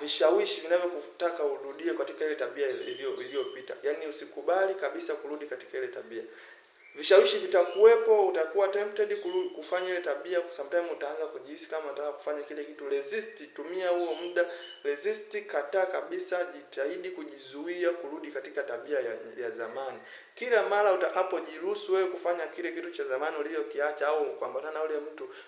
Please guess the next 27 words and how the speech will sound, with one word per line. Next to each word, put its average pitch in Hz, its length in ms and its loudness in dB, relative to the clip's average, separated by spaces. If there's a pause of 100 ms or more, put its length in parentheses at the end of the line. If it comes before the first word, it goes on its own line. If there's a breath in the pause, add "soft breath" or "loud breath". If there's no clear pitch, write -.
(100)
uliyeacha, 139 580 0
yani 143 140 2
una-, 143 220 -2
unakuwa 135 560 -2
akili 131 240 -6
yako 151 200 0
unaipa 135 340 -4
fursa 165 400 -4
zaidi 143 300 -2
kurudi 143 340 -8
kule 131 280 -4
nyuma, 131 200 -6
kwa 131 120 -6
sababu 160 260 -2
kule 185 300 4
nyuma 180 240 -2
ile 175 120 0
tabia 165 400 -2 (280 loud breath)
ya 131 120 2
zamani, 147 380 -2
kumbuka, 170 380 -2
ilikuwa 165 340 2
ishashika 165 720 0
na 131 280 -2
ipo - 260 0
akilini 120 300 -4
mwako. 123 380 -4